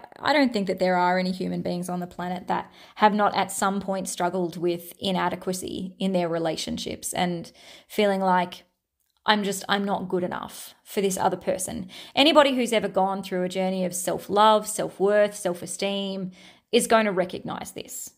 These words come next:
You know, "I love this person and they love me," whether it's a friendship, a,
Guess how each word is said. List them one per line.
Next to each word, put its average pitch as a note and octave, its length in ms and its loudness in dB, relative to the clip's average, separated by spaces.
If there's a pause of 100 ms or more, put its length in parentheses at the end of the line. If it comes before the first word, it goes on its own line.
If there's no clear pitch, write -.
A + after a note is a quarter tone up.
(160)
You F#3+ 120 -4
know, A3 420 2
"I F#3+ 80 2
love G#3 320 4
this G#3+ 160 -4
person F3+ 420 -4
and F3+ 160 -2
they F#3 140 2
love F#3 300 0
me," A#3 520 0
whether G3 300 2
it's - 180 -2
a F#3+ 60 0
friendship, G#3+ 560 -2
a, F3+ 200 2